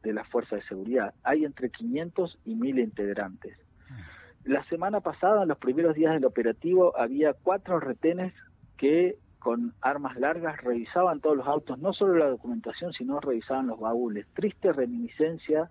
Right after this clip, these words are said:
Speaker 1: de la dictadura militar. Eso se levantó porque, por el turismo.
Speaker 2: Claro.
Speaker 1: Entonces, eh, escondieron una decisión de vialidad que decía que retrasaba mucho el tránsito y ablandaron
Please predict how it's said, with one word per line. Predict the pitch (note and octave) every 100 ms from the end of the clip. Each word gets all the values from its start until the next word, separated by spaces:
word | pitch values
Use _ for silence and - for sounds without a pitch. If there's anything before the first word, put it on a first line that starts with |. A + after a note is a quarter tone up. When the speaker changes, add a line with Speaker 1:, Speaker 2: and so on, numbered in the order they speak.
| - - - - _
Speaker 1:
de | B2+
la | A#2+
dictadura | A2+ G#2 A2 A#2 A#2+
militar. | G#2 G2 - C#3+ A#2 - _
Eso | - F3+ -
se | E3 - C#3 E3 -
levantó | B2 A#2+ A#2 A#2+ A#2+ F#3+ F3+
porque, | - C#3 C3 - D#3
por | E3+ C3+
el | B2
turismo. | - F3 G3+ A#2 G#2+ - _ _ _
Speaker 2:
Claro. | - G2
Speaker 1:
Entonces, | F2 C#3 C#3 C3 C3 _ -
eh, | A#2+ A#2+
escondieron | C#3 - B2+ C3 E3+ E3
una | D#3+
decisión | D3+ - - E3+ D#3
de | C3
vialidad | C3+ C3 D3 F3 F3
que | B2+
decía | - C3+
que | C3+
retrasaba | B2+ B2 B2 D3+ D3+
mucho | D3+ D3+ E3
el |
tránsito | E3 F3+ F#3+ G#3+ G#3
y | F#3 C#3
ablandaron | B2+ B2 B2 B2 C#3+ D3+ E3+